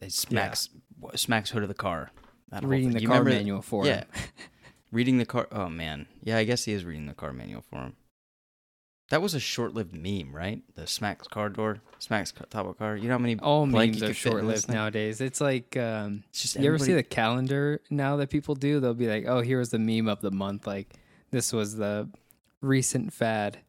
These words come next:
Speaker 2: Yeah, I remember that used, used car salesman. You know
Speaker 1: Uh,
Speaker 2: how many things you can fit into, you know, and that was the meme format.
Speaker 1: You
Speaker 2: It's
Speaker 1: know
Speaker 2: the meme
Speaker 1: what's
Speaker 2: economy, bro.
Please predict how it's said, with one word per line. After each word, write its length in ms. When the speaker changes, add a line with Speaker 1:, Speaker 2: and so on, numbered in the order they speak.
Speaker 2:
Yeah, 160
I 40
remember 260
that 140
used, 480
used 260
car 240
salesman. 580
You 200
know 100
Speaker 1:
Uh, 20
Speaker 2:
how 60
many 160
things 280
you 80
can 140
fit 240
into, 460
you 160
know, 120
and 120
that 140
was 140
the 100
meme 240
format. 580
Speaker 1:
You 80
Speaker 2:
It's 60
Speaker 1:
know 60
Speaker 2:
the 80
meme 160
Speaker 1:
what's 180
Speaker 2:
economy, 400
bro. 380